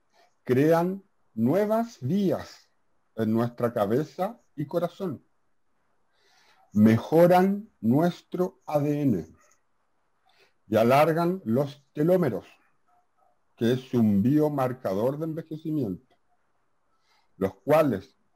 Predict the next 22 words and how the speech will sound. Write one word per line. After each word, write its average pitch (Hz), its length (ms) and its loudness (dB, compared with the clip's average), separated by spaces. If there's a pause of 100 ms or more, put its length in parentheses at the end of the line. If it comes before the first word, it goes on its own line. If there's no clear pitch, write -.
(120)
a 104 120 -6
medida 95 480 -2
que 135 80 -6
nuestras 127 400 -4
células 131 480 0
se 131 160 2
dividen 135 680 0 (520)
para 87 240 -2
regenerar 98 560 2
los 147 200 -4
tejidos 147 600 0
y 131 100 0
órganos, 135 600 -2
se 104 100 -6
van 95 220 0
reduciendo. 131 760 -2 (960)
Cuando 104 320 -2
finalmente 180 760 2
los 175 260 -2
telómeros 123 540 2 (260)
se 95 220 -10
quedan 117 540 0